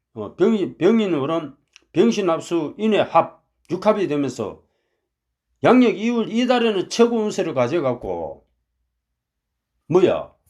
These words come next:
결승전까지 다 녹화가 됐잖아요. 이분이 진선미 안에 무조건 들어가는 거예요, 나영이가. 이월 달, 삼월 달도 엄청나게 좋아요. 정묘월은 평간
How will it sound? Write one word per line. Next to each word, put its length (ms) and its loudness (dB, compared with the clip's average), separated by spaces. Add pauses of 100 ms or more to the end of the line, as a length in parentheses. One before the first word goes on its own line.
(260)
결승전까지 760 0
다 200 2
녹화가 420 0
됐잖아요. 640 -8 (640)
이분이 400 4
진선미 460 2
안에 180 0
무조건 380 -4
들어가는 300 -6
거예요, 180 -16
나영이가. 760 -6 (1200)
이월 380 4
달, 140 2
삼월 380 2
달도 340 -4
엄청나게 440 -2
좋아요. 360 -8 (760)
정묘월은 1500 2 (1040)
평간 880 2